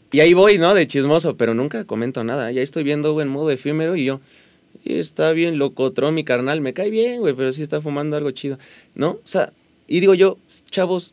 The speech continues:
no caigan, es muy sencillo. Si alguien les dice que tiene la cura, que instantáneamente les enseñe su video del premio Nobel. Porque si no tiene un premio Nobel, no ha descubierto nada del autismo. Entonces no caigan, porque se aprovechan de la ignorancia, porque, y, y los expertos lo dicen, si en el tema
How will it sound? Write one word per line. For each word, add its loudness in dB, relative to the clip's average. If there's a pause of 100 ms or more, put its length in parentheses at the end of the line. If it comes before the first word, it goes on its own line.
no -2
caigan, 0
es 0
muy -4
sencillo. -4
Si -4
alguien 0
les 0
dice -6
que 0
tiene -2
la -2
cura, -2 (220)
que -4
instantáneamente -2
les -2
enseñe -4
su -12
video -2
del -2
premio -4
Nobel. -12 (320)
Porque 2
si -2
no 4
tiene 2
un 2
premio 6
Nobel, 6 (960)
no 4
ha 8
descubierto 2 (520)
nada -8
del -12
autismo. -14
Entonces -10
no -6
caigan, -6 (260)
porque -6
se -8
aprovechan -4
de 0
la 0
ignorancia, -6 (160)
porque, -12 (640)
y, -2
y 0
los -2
expertos -6
lo -2
dicen, -10
si -14
en -6
el -10
tema -8